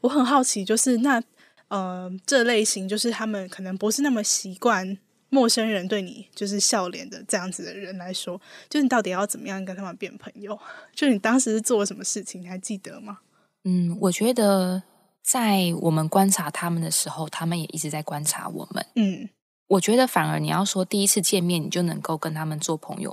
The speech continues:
Speaker 2: 嘛，我自己是不行，我觉得。
Speaker 1: 嗯。
Speaker 2: 但是慢慢的，就是我就说的是观察，可能他会发现，哎，其实你是一个，呃，友善的人。
Speaker 1: 嗯。
Speaker 2: 对，然后你会跟他们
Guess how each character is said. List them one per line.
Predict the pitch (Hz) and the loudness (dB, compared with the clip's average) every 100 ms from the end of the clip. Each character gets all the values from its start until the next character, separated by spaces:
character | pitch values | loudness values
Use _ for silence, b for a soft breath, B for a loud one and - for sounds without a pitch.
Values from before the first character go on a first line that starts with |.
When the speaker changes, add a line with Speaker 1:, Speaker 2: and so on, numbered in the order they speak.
| - | -10
Speaker 2:
嘛， | - | -12
我 | - 160 | -8 0
自 | - | 2
己 | 185 | 4
是 | - 170 | 2 0
不 | 156 | 0
行， | 156 - 156 - - | 4 4 2 -6 -2
我 | 160 | 2
觉 | 226 - | 4 2
得。 | - - | -2 -8
Speaker 1:
嗯。 | B B B B | B B B B
Speaker 2:
但 | - 247 | 0 2
是 | 220 233 220 190 B B B _ | 4 4 4 2 B B B _
慢 | 220 240 | 4 6
慢 | 196 196 151 | 6 4 2
的， | - | -2
就 | - 170 | -2 0
是 | 165 165 - | 0 0 -2
我 | 147 | -2
就 | 170 | 0
说 | 175 160 | -2 -2
的 | 147 | -4
是 | - | -6
观 | - - 180 | -6 -6 -4
察， | - - 208 B B - | -4 -6 -10 B B -2
可 | 165 | 0
能 | 156 | 2
他 | 165 | 2
会 | 180 | 0
发 | 180 170 | 0 -2
现， | 175 - | -2 0
哎， | 190 | 0
其 | 196 - | 2 2
实 | 175 - 160 | 2 0 0
你 | 160 | -2
是 | 180 - 165 | -2 -2 -2
一 | 170 | -2
个， | - 71 - B B B B _ | -2 -2 -2 B B B B _
呃， | 156 147 | -2 0
友 | 147 147 | 0 0
善 | - 175 151 | 2 2 0
的 | - | -4
人。 | - - - - | -6 -6 -6 -2
Speaker 1:
嗯。 | 233 208 185 185 _ | 0 0 -4 -12 _
Speaker 2:
对， | 156 - | 0 2
然 | 143 147 | 0 -4
后 | 151 170 165 156 147 | -2 2 2 2 0
你 | 151 | -2
会 | 160 170 | 0 2
跟 | 165 | 2
他 | 151 151 | -2 -2
们 | 147 147 143 | -4 -6 -8